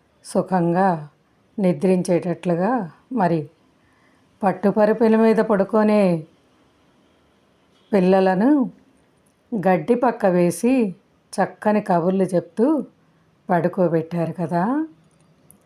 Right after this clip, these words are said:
మరి తర్వాత ఏం జరిగిందో చూద్దామా?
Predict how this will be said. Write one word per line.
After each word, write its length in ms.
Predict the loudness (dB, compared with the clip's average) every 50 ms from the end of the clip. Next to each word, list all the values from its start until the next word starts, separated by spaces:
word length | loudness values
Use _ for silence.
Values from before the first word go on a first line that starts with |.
| _ _ _ _ _ _ -8 -4
మరి 360 | -2 -2 0 -2 -4 -6 -8 -14 -16 -20 _ _ _ _ -4
తర్వాత 420 | -2 0 0 2 2 0 0 0 0
ఏం 180 | 0 2 2
జరిగిందో 440 | 2 2 0 0 0 -2 0 0 -2
చూద్దామా? 840 | -2 -2 -4 -6 -6 -4 -4 -2 -2 -2 -2 -2 -2 -2 -4 -6